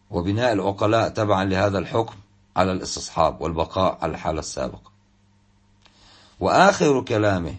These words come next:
هذا الذي بين أيدينا الآن، وهو قوله: "وليس في أخبار الباب"، إلى آخر العبارة، مبني على أخذ الاستصحاب من الأخبار.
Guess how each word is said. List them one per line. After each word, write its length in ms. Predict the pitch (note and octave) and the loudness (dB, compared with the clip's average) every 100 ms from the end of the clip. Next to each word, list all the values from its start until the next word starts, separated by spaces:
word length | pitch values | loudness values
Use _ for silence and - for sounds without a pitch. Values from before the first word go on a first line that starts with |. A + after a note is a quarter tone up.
| - | -12
هذا 280 | - G2+ G#2 | -2 0 0
الذي 300 | G#2 G2 G2+ | 0 0 0
بين 240 | G2+ G2+ | 0 0
أيدينا 540 | G2 E2+ F#2 B2 B2+ G2+ | -2 -2 0 0 0 0
الآن، 440 | G2 E2 F2 D#2 - _ _ _ _ _ _ | -2 -2 -4 -6 -14 _ _ _ _ _ _
وهو 220 | E2+ F2 | -2 0
قوله: 340 | F2 G#2+ G#2 E2+ | 0 2 2 0
"وليس 380 | C#2 F2+ F#2+ F#2+ | -2 -2 -2 -4
في 220 | F2 - | -4 -6
أخبار 340 | - F2 F#2 | -4 -2 -2
الباب"، 460 | F2+ E2+ F#2 F2+ - _ _ _ _ _ | -2 -2 0 0 -4 _ _ _ _ _
إلى 260 | E2+ F2 F2 | -4 -2 -2
آخر 180 | F#2 F2+ | -2 -4
العبارة، 760 | D#2+ E2+ F2+ F2 G2+ B2 C3 - _ _ _ _ _ _ _ _ _ _ _ _ _ _ _ | -4 -2 0 2 2 0 -2 -12 _ _ _ _ _ _ _ _ _ _ _ _ _ _ _
مبني 720 | F2+ A#2 D3 C#3 D3+ D3+ D#3 - - - | -2 2 2 2 2 4 2 -6 -18 -18
على 300 | - - F#2+ | -6 0 2
أخذ 280 | F#2 B2 A2 | 2 0 -2
الاستصحاب 800 | G2 D2+ F2 - G#2 A2 A2+ F#2+ - - | -4 -4 -6 -2 2 4 2 -2 -10 -6
من 100 | F#2 | -2
الأخبار. 520 | D#2+ C#2 C#2 C2 B1+ | -2 -4 -4 -6 -6